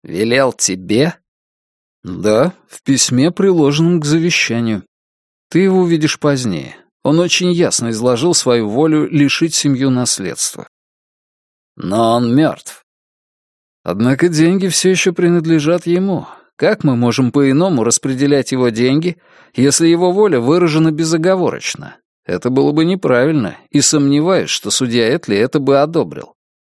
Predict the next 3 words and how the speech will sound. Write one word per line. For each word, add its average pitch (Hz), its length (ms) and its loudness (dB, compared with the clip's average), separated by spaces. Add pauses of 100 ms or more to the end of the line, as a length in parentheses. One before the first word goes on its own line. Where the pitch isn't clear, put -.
(760)
"А 123 160 0
если 120 440 0
проиграешь?" 95 920 -2